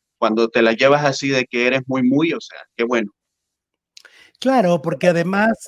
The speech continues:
Speaker 2: eh, pues, eh, eh, Laura es una figura pública, ¿no? Es una figura pública que todo lo que hace, lo hace frente a un micrófono, y entonces todos es-, todos estos comentarios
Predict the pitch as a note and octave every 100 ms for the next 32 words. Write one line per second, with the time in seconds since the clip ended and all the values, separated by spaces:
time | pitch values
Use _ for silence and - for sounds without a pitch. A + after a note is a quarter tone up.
0 | _ E3 D#3 C#3 C3+ - F3 C#3 - -
1 | - E3+ - D#3+ D3+ D3+ D#3+ E3 E3+ F#3
2 | E3+ E3+ D#3 C#3+ B2 - A3 F3 C#3+ B2+
3 | B2+ A2+ D3 F#3+ E3 C#3 D3+ E3 D#3 D#3+
4 | D#3+ D3+ D#3+ E3+ D3 - - - C#3+ F3+
5 | F#3+ C3+ B2 C#3+ C#3 F3+ F#3 F3+ - -
6 | _ D3 C#3 B2+ C3+ C#3+ E3+ - B2+ B2+
7 | B2+ C#3+ - D#3 F#3 E3+ B2+ B2+ B2+ B2+
8 | C#3 D#3 - E3+ E3+ E3 D#3 - D#3 D#3
9 | D3+ E3+ - C#3 C3 C3 C#3 D3+ D#3+